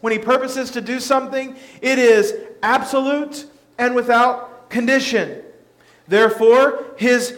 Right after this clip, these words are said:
decrees are effective. Nothing happens without his knowledge or without his permission.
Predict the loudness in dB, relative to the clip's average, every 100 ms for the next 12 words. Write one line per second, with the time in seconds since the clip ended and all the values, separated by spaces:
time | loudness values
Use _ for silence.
0 | -6 -6 -4 -2 0 2 0 -2 -12 -20
1 | _ _ -2 4 4 4 0 -6 -8 -6
2 | 0 0 2 0 0 -2 -12 -18 -20 -20
3 | _ _ 0 0 2 -2 0 2 2 2
4 | 0 0 -6 -16 -18 0 2 4 2 2
5 | 2 2 0 4 6 6 4 0 -10 -18
6 | -4 4 4 6 4 4 2 0 -2 0
7 | 0 0 -2 -4